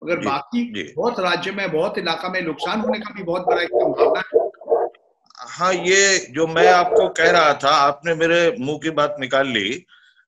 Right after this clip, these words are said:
Speaker 2: मैं ये उन राज्यों के लिए कह रहा था जहां पर कि ये worker वापस लौट रहे हैं, और उनको थोड़ा बहुत समझिए कि आप अभी फिलहाल जो है रबी की फसल की कटाई में उनको कुछ काम मिल जाएगा शायद, शायद मैं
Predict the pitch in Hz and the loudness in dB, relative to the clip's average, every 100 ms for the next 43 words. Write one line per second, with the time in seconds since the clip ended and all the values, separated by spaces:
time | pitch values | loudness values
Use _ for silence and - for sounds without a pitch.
0 | - 139 165 170 175 156 170 190 165 165 | 0 2 4 4 2 0 2 4 4 2
1 | 175 170 156 165 156 139 135 131 131 165 | -2 -2 0 0 0 0 2 0 0 -2
2 | 156 120 135 131 143 143 160 147 143 123 | -2 -2 -2 -4 -8 -6 -6 -4 -2 -4
3 | 117 160 143 120 120 139 120 113 113 104 | -4 -6 -2 -4 -2 -6 -4 -4 -4 -6
4 | 101 101 98 135 165 _ _ _ _ _ | -6 -6 -6 -6 -8 _ _ _ _ _
5 | 131 151 143 127 147 - 185 185 - 156 | 0 0 0 -8 -10 -6 -6 -6 -8 -2
6 | 190 208 160 147 165 - _ _ - 127 | 0 0 -2 -6 -8 -12 _ _ -8 -6
7 | 139 147 156 156 160 139 147 156 147 117 | -4 -2 -4 -2 0 2 0 -2 -6 -4
8 | 135 160 160 143 - 123 135 151 147 147 | -2 0 0 -2 -6 -2 0 0 -2 0
9 | 143 143 127 143 147 151 165 160 151 139 | 0 0 -2 -6 -8 -10 -10 -6 -8 -8
10 | 151 135 123 127 143 147 143 139 131 143 | -12 -8 -6 -4 -6 -4 -6 -6 -8 -8
11 | 143 - 127 135 131 123 120 117 120 123 | -8 -8 -6 -6 -6 -8 -4 -4 -2 -6
12 | - 110 139 - _ _ - 143 139 92 | -4 -6 -6 -10 _ _ 0 4 4 4
13 | - - 120 127 120 113 | -2 -14 -6 -2 -2 -4